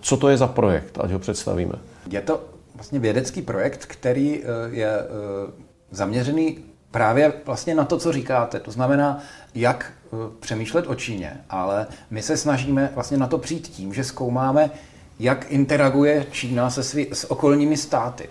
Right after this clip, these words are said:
Speaker 2: To znamená
Speaker 1: Mhm.
Speaker 2: od, od, eh, vztahu mezi Čínou a Ruskem přes Střední Asii až po, eh, Jižní a Jihovýchodní Asii. Eh, a, eh,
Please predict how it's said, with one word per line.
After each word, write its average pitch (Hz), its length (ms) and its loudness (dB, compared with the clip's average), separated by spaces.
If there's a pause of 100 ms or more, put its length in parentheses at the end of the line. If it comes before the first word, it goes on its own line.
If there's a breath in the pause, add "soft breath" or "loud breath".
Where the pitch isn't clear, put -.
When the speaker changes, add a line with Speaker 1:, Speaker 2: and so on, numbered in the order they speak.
(120)
Speaker 2:
To - 80 -20
znamená 113 380 0
Speaker 1:
Mhm. 107 80 4
Speaker 2:
od, 113 160 0 (360 loud breath)
od, 110 240 -2
eh, 104 300 0 (160)
vztahu 131 400 0
mezi 135 220 4
Čínou 139 420 0
a 131 60 2
Ruskem 131 500 2
přes 127 220 -4
Střední 135 400 0
Asii 123 540 0
až 113 160 -2
po, 127 280 0 (300 loud breath)
eh, 113 200 -2
Jižní 117 380 2
a 123 80 2
Jihovýchodní 117 600 0
Asii. 101 580 -4
Eh, - 760 0
a, 107 420 4 (180)
eh, 104 180 -6